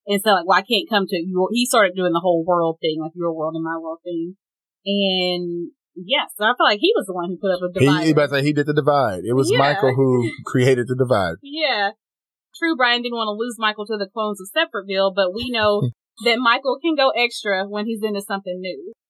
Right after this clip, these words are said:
Speaker 1: I think, and he even owned up to as much when he finally came to his senses about J R. He realized that he was being over the top in that
Speaker 2: Yep.
Speaker 1: situation.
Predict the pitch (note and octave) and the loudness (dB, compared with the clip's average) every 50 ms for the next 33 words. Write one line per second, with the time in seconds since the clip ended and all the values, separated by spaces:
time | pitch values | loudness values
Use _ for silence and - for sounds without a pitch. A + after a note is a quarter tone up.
0 | _ _ _ A#3+ C4 B3+ C4 E4 E4+ C4 - B3+ C#4 C#4+ E4 F4 F4+ D4 C4+ - | _ _ _ -2 -2 0 0 0 0 2 0 0 2 4 2 2 2 2 0 2
1 | A3 B3+ C4 B3+ A#3+ B3+ D#4+ E4+ E4+ - C4+ B3 A3+ G3 G#3+ G#3+ G#3+ G#3 - - | 2 2 2 4 4 2 2 2 0 -4 -4 -4 -2 -2 0 0 2 2 0 -2
2 | - - _ _ _ _ A3+ A3 A#3 A#3+ A#3+ A#3 A3+ A3 - A#3+ A3+ A3 A3+ A3+ | -8 -14 _ _ _ _ -12 -8 -4 -2 0 0 -2 0 0 0 0 0 0 -4
3 | - A#3+ A3 G#3+ A3 G#3 G3+ - B3 A#3+ G#3+ G#3 G#3 G3+ G3+ G3 F#3 D#3 - F#3 | -4 -6 -6 -4 -4 -4 -4 -4 -8 -10 -10 -8 -8 -6 -2 -2 -2 -2 -2 -4
4 | F#3 F3 G3+ B3 A#3 F#3 F#3 G#3 A#3 A#3 B3 C#4 C#4+ B3+ G#3+ - - G3+ A3+ B3 | -4 0 2 2 2 2 0 -2 -4 -2 0 2 4 4 4 2 2 -2 -4 -2
5 | B3 A3+ F#3 F#3+ A3 G#3 G#3 G3 G3 F#3+ F#3+ F#3 F#3+ - C#4 C4 C4 G#3+ G3+ G3+ | -4 -4 -4 -2 -4 -2 0 0 -2 -2 -4 -8 -6 -2 -2 -2 -2 -2 -4 -2
6 | G3+ A3 A3 G#3+ A3 - A2+ - G3 F#3+ F3+ F3+ - - G3+ | 0 2 2 4 4 4 4 2 2 0 -4 -6 -8 -10 -10